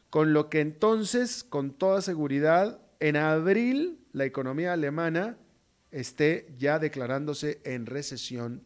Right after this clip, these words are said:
técnica. El desplome en la producción industrial ha sido liderado por la industria automotriz. Alemania es la cuarta economía más grande del mundo y la más grande de Europa y ha estado siendo afectada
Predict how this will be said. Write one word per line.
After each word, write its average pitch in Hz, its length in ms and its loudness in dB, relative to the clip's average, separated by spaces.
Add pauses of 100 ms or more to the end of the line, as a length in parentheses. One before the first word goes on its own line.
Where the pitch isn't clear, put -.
técnica. 113 680 -8 (1200)
El 135 140 -4
desplome 170 340 0
en 170 60 2
la 151 80 0
producción 139 380 -2
industrial 156 420 -2
ha 151 80 -2
sido 160 200 -2
liderado 147 640 0
por 143 260 2
la 147 300 -2
industria 120 720 -6
automotriz. 139 1040 -6 (1080)
Alemania 175 400 4
es 175 60 2
la 160 140 2
cuarta 160 240 0
economía 151 380 0
más 160 120 0
grande 156 280 2
del 143 120 2
mundo 170 680 -2
y 147 100 0
la 143 160 0
más 185 760 -4
grande 160 500 0
de 139 80 0
Europa 156 840 -2 (320)
y 131 100 -2
ha 151 40 4
estado 180 340 2
siendo 175 280 0
afectada 151 800 0